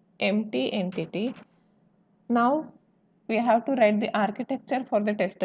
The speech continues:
bench. Architecture T B of test bench is, inside the architecture you have to create the components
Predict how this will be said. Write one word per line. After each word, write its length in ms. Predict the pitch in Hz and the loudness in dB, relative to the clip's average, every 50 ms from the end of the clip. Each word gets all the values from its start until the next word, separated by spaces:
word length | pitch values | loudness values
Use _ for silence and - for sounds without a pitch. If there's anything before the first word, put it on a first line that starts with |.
| 180 190 | -4 -2
bench. 300 | 165 175 202 247 262 - - - _ _ _ - - - | -2 -2 -2 -2 -4 -6 -12 -20 _ _ _ -12 -4 0
Architecture 680 | 185 196 208 - 254 208 214 233 233 226 - 285 285 - - - | 0 0 0 0 -4 -2 -2 -4 -4 -4 -2 -2 -2 -2 -2 -4
T 140 | - 196 202 | -4 -2 -2
B 220 | 202 226 240 220 | -2 -2 0 2
of 180 | 214 220 269 262 - - | 2 2 0 0 -2 -2
test 180 | - 190 202 - - 190 | -2 -2 -2 -2 -8 -4
bench 240 | 196 208 202 208 208 208 - | -4 -2 -4 -4 -6 -8 -8
is, 240 | 185 170 175 196 - - _ _ _ _ _ _ - | -8 -6 -6 -6 -8 -8 _ _ _ _ _ _ -6
inside 420 | - 214 214 262 240 302 247 285 262 | -4 -2 -2 0 0 2 2 2 2
the 60 | 311 | 2
architecture 800 | 330 302 240 226 220 - 262 - 269 240 233 240 - 302 302 269 | 2 2 2 0 0 -4 -4 -2 -2 -2 -2 -2 -2 0 0 2
you 80 | 220 196 | 0 0
have 380 | 202 208 220 208 180 - - | -2 -2 -2 -2 -2 -2 -2
to 100 | - 269 | -4 -6
create 420 | 262 - 247 240 214 220 233 208 214 | -4 -2 -4 -2 0 0 0 -2 -2
the 120 | 240 233 | -4 -4
components 840 | 240 - 226 214 196 190 190 - 196 214 233 233 233 285 302 - | -2 -2 0 0 0 -2 -2 -4 -4 -2 -2 -2 -4 -4 -8 -12